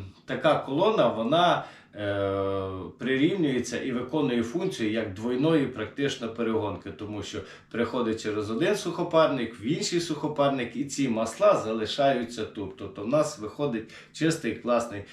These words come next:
продукт. Також сюди, вже розповідаю, ще раз повторюся, можна поставити кольця мідні, е, для певних процесів, е, якщо буде цікаво, знімлю відео і покажу, е, над самим продуктом. А також, е,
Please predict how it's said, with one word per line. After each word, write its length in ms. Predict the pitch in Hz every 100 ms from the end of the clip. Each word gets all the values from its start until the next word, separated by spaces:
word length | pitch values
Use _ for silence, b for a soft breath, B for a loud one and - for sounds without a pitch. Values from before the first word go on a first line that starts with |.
| B B
продукт. 460 | - 120 110 90 B B B
Також 360 | 151 147 127 -
сюди, 340 | 123 123 117
вже 160 | 113 120
розповідаю, 520 | 117 120 113 110 104
ще 180 | - 113
раз 140 | 110
повторюся, 540 | - 165 233 190 143 131
можна 300 | 131 120 120
поставити 680 | 117 - 120 110 107 120
кольця 420 | - 226 220 185
мідні, 420 | 175 165 143 135 117 - - _ _ _ _ _ _ -
е, 280 | 113 113 110
для 180 | 139 147
певних 400 | 135 120 117 123
процесів, 760 | 113 - 123 117 110 104 101
е, 320 | 107 104 104 107
якщо 220 | 110 110
буде 180 | 104 110
цікаво, 400 | - 110 104 101
знімлю 360 | 110 104 104
відео 260 | 104 95 104
і 80 | 101
покажу, 560 | 104 - 101 98 95 B B B
е, 260 | 101 104 104
над 200 | 117 113
самим 260 | 113 113 -
продуктом. 480 | 101 107 - 107 -
А 80 | 170
також, 480 | 233 226 170 143 B B B -
е, 1040 | 110 107 107 107 104 104 101 98 98